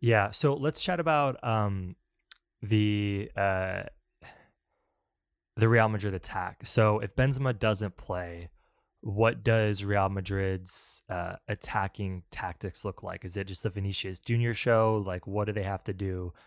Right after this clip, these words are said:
Especially Vinicius is tied down more defensively, perhaps,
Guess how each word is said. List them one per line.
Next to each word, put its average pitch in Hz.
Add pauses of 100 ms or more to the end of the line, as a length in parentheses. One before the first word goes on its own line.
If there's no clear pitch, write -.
Especially 185
Vinicius 120
is 98
tied 104
down 98
more 95
defensively, 98
perhaps, 92